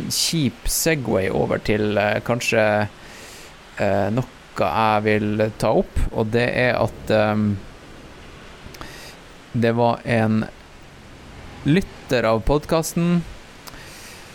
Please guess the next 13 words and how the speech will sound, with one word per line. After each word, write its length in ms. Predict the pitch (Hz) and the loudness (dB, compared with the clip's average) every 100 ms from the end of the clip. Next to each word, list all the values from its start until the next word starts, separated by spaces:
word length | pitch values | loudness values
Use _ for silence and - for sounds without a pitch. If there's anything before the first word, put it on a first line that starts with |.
| - - - - - 113 | -20 -20 -20 -20 -4 2
Eh, 240 | 110 107 | 4 6
jeg 160 | 110 127 | 4 4
vet 200 | 127 123 | 2 4
hun 100 | 110 | 4
var 80 | |
lytter. 340 | 107 113 110 104 - | 4 2 0 0 -6
Jeg 100 | - | -2
har 220 | 110 110 107 | 0 2 2
snakket 280 | 123 120 | -2 -2
litt 120 | 107 113 | -2 0
med 160 | 107 | 2
henne, 180 | 104 104 - - | 2 -2 -6 0
og 880 | 110 107 107 107 107 107 107 - | 4 6 6 6 6 4 4 0